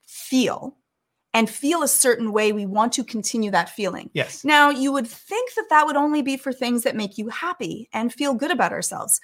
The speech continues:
Speaker 1: But unfortunately, we have, and this is a trillion dollar industry, so they have done tons of studies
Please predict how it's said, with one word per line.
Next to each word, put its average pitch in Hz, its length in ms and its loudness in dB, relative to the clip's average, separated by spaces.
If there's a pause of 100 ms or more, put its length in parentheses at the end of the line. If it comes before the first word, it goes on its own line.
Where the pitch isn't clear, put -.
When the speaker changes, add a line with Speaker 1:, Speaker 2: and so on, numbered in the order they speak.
(320)
Speaker 1:
But 294 120 0
unfortunately, 294 1400 0
we 214 320 -2
have, 220 280 4
and 208 280 0
this 233 240 -2
is 226 80 0
a 220 60 -2
trillion 240 560 0
dollar 190 360 4
industry, 214 560 0
so - 180 0
they 233 140 6
have 233 160 0
done 202 280 2 (200)
tons 349 320 2
of 254 100 0
studies 214 460 6